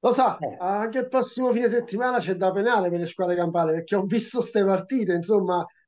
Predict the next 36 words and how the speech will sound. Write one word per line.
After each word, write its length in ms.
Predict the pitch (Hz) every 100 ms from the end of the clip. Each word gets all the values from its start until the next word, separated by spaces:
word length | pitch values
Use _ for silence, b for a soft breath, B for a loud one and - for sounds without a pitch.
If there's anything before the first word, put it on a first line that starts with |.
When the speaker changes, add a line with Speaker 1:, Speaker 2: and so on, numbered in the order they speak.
| _
Speaker 2:
Eh, 80 | -
Speaker 1:
nessuna 200 | 175 131
Speaker 2:
Caserta 300 | 113 196 185
Speaker 1:
delle 140 | 175 151
squadre 280 | - 147
Speaker 2:
c'ha 140 | 143 135
un, 120 | -
Speaker 1:
campane. 300 | 185 175 147 127 _ _
Speaker 2:
c'ha 160 | -
un 140 | 139 139
incontro, 720 | 139 175 185 160 156 147 147
dire 320 | 113 160 170
proibitivo 920 | 156 151 143 123 127 151 135 113 113 117
è 120 | 110
poco, 560 | - 139 113 110 110
perché, 460 | 107 104 120 110 107
eh, 720 | 101 101 101 104 101 104 - _ 101
la 220 | 110 110
squadra, 640 | 113 - 123 135 135 135 127 B B B
la 100 | -
Libertas 840 | 110 135 127 120 - 120 113 - 113
Livorno, 480 | 110 117 127 117 107
per 160 | 113
i, 240 | 107 110 104
per, 240 | 110 110
per 140 | - 110
noi 160 | 131
che 80 | 131
abbiamo 260 | 123 127 120
i 60 |
Speaker 1:
Sì. 60 | 117
Speaker 2:
capelli 340 | 139 131 123
bianchi, 520 | 113 127 131 117 113 107 b b b
rievoca 760 | - 113 123 120 113 117 113 110
un 80 | 113
po' 280 | 117 123